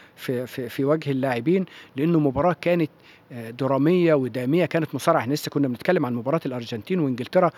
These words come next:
الشوط الأول كان أشبه بالمصارعة، لا، دي كانت مصارعة حقيقية، والمصارعة وصلت لغرف الملابس بعد انتهاء المباراة، ضرب وإصابات غير، غير طبيعية، وناس راحت المستشفيات.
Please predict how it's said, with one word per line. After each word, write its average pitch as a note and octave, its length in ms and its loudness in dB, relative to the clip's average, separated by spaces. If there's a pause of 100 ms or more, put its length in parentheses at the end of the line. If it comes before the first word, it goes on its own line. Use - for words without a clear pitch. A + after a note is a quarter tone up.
(140)
الشوط - 260 -2
الأول D#3+ 260 8
كان D3 180 0
أشبه D#3+ 260 2
بالمصارعة، C#3 520 0 (200)
لا، D3+ 120 2
دي E3+ 140 -2
كانت E3 280 4
مصارعة D#3+ 300 4
حقيقية، F3 420 0
والمصارعة D3+ 600 4
وصلت A3 420 6 (480)
لغرف E3+ 400 8
الملابس D3+ 440 6
بعد D#3 240 2
انتهاء D3 280 -2
المباراة، C#3 400 -2 (280)
ضرب D#3+ 280 8
وإصابات C#3 720 2
غير، D3+ 340 0
غير C3+ 180 -4
طبيعية، D#3 440 -2
وناس C3+ 240 -2
راحت C#3+ 220 0
المستشفيات. B2 720 -4